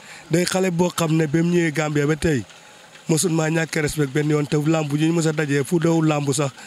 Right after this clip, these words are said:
sama kër foo naa gune yu daagu yëpp xam nañ kan mooy Jam. Bon, Jam si nangul ko drapeau, jël drapeau am mu sigil làmb, te lu ma gën a neex sama duna la ma tëggal muy lan, roof.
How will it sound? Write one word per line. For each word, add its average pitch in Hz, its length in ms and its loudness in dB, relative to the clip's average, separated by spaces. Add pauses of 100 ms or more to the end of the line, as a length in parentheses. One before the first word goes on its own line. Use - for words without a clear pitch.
(140)
sama 175 180 2
kër 156 180 0
foo 147 140 0
naa 151 160 0
gune 160 240 0
yu 143 60 2
daagu 139 280 -2
yëpp 139 140 -2
xam 139 160 -2
nañ 135 140 -2
kan - 140 -8
mooy 127 220 -4
Jam. 113 200 -6 (680)
Bon, 156 240 2
Jam 175 180 2
si 165 100 -2
nangul 165 340 2
ko 160 120 -2
drapeau, 147 480 -2
jël 160 240 2
drapeau 143 520 -2
am 135 200 -2
mu 143 120 -2 (500)
sigil 160 420 0
làmb, 143 320 0 (280)
te 156 100 2
lu 165 140 4
ma 190 100 0
gën 202 120 0
a 202 60 0
neex 165 200 0
sama 160 180 2
duna 147 160 0
la 147 140 0
ma 143 100 0
tëggal 131 320 -2
muy 139 180 0
lan, 139 240 0
roof. 135 520 -2